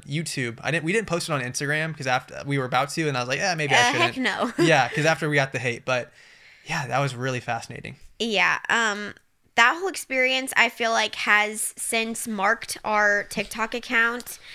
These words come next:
Speaker 2: as, um,
Speaker 1: No, there's, like,
Speaker 2: a
Speaker 1: a s-,
Speaker 2: target. <laughs>
Speaker 1: yeah, there's a small community of people on TikTok now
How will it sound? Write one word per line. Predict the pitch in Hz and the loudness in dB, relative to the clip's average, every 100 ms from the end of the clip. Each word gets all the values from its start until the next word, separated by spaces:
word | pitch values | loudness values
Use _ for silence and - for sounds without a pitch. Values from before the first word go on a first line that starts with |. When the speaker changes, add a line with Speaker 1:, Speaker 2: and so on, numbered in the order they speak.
| - - - | -18 -18 4
Speaker 2:
as, | 214 208 208 220 - - - - | 6 6 4 0 -6 -6 -4 2
um, | 220 202 190 190 - _ _ _ _ - | 4 2 -2 -6 -12 _ _ _ _ -8
Speaker 1:
No, | 185 202 | 0 2
there's, | 185 214 | 4 4
like, | 220 | 4
Speaker 2:
a | |
Speaker 1:
a | |
s-, | 233 | 4
Speaker 2:
target. | 233 220 226 320 - | 4 4 4 0 0
<laughs> | - | 2
Speaker 1:
yeah, | - 151 | 2 2
there's | 175 | 2
a | 180 | 2
small | - 160 151 180 | 2 2 2 2
community | - 143 160 165 147 | -2 -2 0 0 0
of | 131 | -2
people | - 147 151 | -6 -6 -4
on | 139 135 | -4 -4
TikTok | 127 - 131 123 | -6 -2 -2 -2
now | 120 113 110 | -4 -4 -4